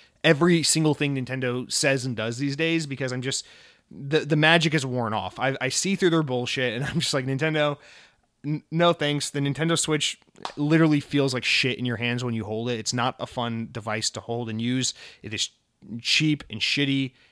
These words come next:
and it mostly just plays Wii U games I bought in twenty fifteen, which is fine. I'm glad people are liking it, but, like, I really don't care about this three hundred dollar device that can play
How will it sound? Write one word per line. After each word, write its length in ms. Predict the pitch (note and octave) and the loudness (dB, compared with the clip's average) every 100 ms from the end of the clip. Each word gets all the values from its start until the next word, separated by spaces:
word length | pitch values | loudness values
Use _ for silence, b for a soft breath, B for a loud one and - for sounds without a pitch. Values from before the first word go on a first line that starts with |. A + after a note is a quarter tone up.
| b | b
and 500 | - A2+ A2+ A2+ A2+ - | -6 -4 -2 -4 -6 -6
it 120 | A#2+ | -6
mostly 480 | A2+ B2+ C#3 - D3 | -4 -2 -2 -2 -2
just 240 | C3+ C3 | -2 -4
plays 280 | - C3+ B2+ | -2 -2 -2
Wii 180 | A2 B2 | -2 -2
U 180 | B2 B2 | 0 0
games 300 | A#2+ A#2+ A#2 | 0 -2 -2
I 100 | G#2+ | -4
bought 240 | A2 A2 | -4 -4
in 80 | G2+ | -4
twenty 280 | - B2+ A2+ | -6 -6 -6
fifteen, 640 | A#2+ - - B2+ B2+ B2 - b b | -6 -10 -8 -6 -4 -6 -10 b b
which 160 | B2+ | -4
is 100 | B2+ | -2
fine. 360 | - G3 G#3 F#3+ | 2 4 6 4
I'm 100 | C#3 | 2
glad 200 | B2+ C#3 | 0 0
people 200 | D#3 D3 | 0 0
are 100 | C#3 | 2
liking 340 | C#3+ F3 F3 | 2 2 0
it, 140 | F3 C3+ | 0 0
but, 80 | |
like, 260 | C3 B2+ B2 b b b | 0 0 -2 b b b
I 100 | - | -2
really 260 | C3 C#3 C#3 | 0 2 2
don't 160 | C3+ | 0
care 160 | B2 C#3 | 0 0
about 180 | C3+ B2+ | 2 0
this 140 | C3 | -2
three 140 | - C3+ | -2 -2
hundred 260 | C3+ B2+ | -2 0
dollar 180 | B2+ B2+ | 0 0
device 360 | A#2+ B2 B2 - | 0 -2 -2 -2
that 120 | B2 | -4
can 100 | B2 | -6
play 380 | B2+ A#2+ A#2+ | -2 -2 -2